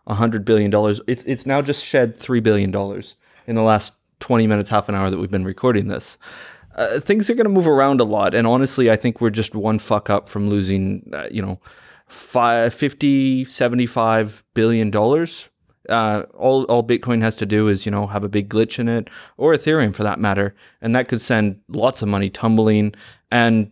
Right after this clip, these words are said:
people could lose their shirts. And I think that's when regulators come in. I know we've heard, uh, recently that the, um, People's Bank of China, the central bank in China, has talked about potentially regulating I C Os.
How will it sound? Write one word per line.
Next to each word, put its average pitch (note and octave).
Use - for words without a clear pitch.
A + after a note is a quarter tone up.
people C3
could A#2
lose A#2+
their A#2+
shirts. -
And G#2
I G#2+
think A2+
that's A#2+
when A#2
regulators G#2
come G2+
in. A#2
I A#2
know A#2+
we've A#2
heard, A#2+
uh, G#2+
recently A#2+
that G#2+
the, G#2
um, G#2
People's A#2+
Bank G#2+
of G2
China, A#2
the G#2
central A2
bank G2+
in G2+
China, A#2+
has G2+
talked G#2
about G#2
potentially G2+
regulating G2
I G2
C G2+
Os. E3